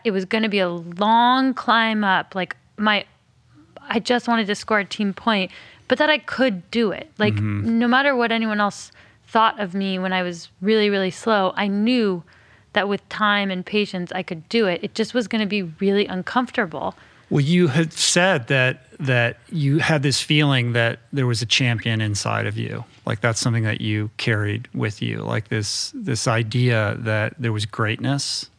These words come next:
Speaker 2: packed
Speaker 1: Yeah.
Speaker 2: inside of you, um, even if it wasn't being manifest in that moment. Like, where does that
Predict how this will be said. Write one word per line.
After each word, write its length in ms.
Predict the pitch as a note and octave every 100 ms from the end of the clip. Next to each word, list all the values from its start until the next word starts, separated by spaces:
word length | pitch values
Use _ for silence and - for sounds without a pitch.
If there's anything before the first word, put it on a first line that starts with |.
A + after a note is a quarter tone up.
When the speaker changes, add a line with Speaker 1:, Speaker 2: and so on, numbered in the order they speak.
| -
Speaker 2:
packed 300 | - G#2 G3+
Speaker 1:
Yeah. 80 | A3+
Speaker 2:
inside 340 | A3+ B2 A2+
of 80 | A#2
you, 260 | C#3 D#3 E3 - - - - -
um, 580 | - B2+ A#2+ A2 G#2+ A2+
even 240 | - A#2+ A#2+
if 120 | G#2+
it 100 | A#2
wasn't 300 | A2+ A2 A2+
being 200 | A2+ A2
manifest 600 | A2 G#2+ G#2+ B2 A2+ -
in 120 | A2+ A2
that 180 | A2+
moment. 420 | G#2 G#2+ B2 D3+ -
Like, 160 | A2
where 300 | A2 A#2 C3+
does 220 | C#3 A#2
that 380 | A2+ A#2 A#2 -